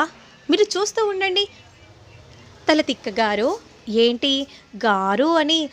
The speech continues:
సంబోధిస్తున్నావు?" "అలా పిలవాలని అనిపించింది, పిలిచాను." అప్పుడు వెంటనే అటు ఇటు కట్టగానే, "ఇదిగో ఇందులో మీరు పడుకోండి, సరేనా? మరి నువ్వు?" "నాకు నేల మీద అలవాటే,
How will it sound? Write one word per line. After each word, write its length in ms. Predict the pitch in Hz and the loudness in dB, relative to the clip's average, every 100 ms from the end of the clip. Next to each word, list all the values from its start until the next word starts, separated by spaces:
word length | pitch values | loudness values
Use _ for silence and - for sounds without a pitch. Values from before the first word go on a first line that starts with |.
| - - | -12 -4
సంబోధిస్తున్నావు?" 1000 | - 247 240 330 330 - 339 320 320 392 466 - - - - | 0 0 2 0 0 0 0 2 2 2 -4 -14 -20 -14 -4
"అలా 220 | 220 247 | 0 0
పిలవాలని 640 | - 233 220 240 226 240 285 | -2 -4 0 0 0 -2 -2
అనిపించింది, 640 | 226 240 254 - 226 330 | -4 -2 -4 -2 -2 -2
పిలిచాను." 540 | - 349 - 262 226 - - - - - _ _ _ _ _ _ - - - - - - - | 0 0 0 0 0 -4 -16 -20 -20 -20 _ _ _ _ _ _ -20 -20 -20 -20 -20 -20 -8
అప్పుడు 240 | - - 233 | -8 -4 -4
వెంటనే 400 | 226 220 247 233 - 240 | -4 -4 -2 -2 -2 -4
అటు 200 | 247 277 | -2 -2
ఇటు 180 | 269 | -2
కట్టగానే, 520 | 269 233 240 233 233 233 226 - - | -6 -6 -4 -4 -2 -4 -6 -12 -8
"ఇదిగో 260 | 220 233 427 - - | -4 -2 -4 -6 2
ఇందులో 320 | 262 208 240 254 | 4 4 2 0
మీరు 200 | 220 277 | 0 -2
పడుకోండి, 520 | 294 247 247 247 226 - - - - | -2 -4 -4 -4 -4 -6 -20 -20 -10
సరేనా? 400 | - 277 320 294 381 - - - - | -4 -2 0 -2 -4 -10 -20 -20 -10
మరి 260 | 247 254 269 | -4 -2 -2
నువ్వు?" 260 | 254 233 381 453 - - | -4 -2 -4 -6 -20 -4
"నాకు 260 | 233 226 302 | -2 0 -2
నేల 280 | 240 233 | -2 -2
మీద 200 | 247 247 | -2 -2
అలవాటే, 500 | 240 220 226 233 240 | -2 -2 -2 -2 -2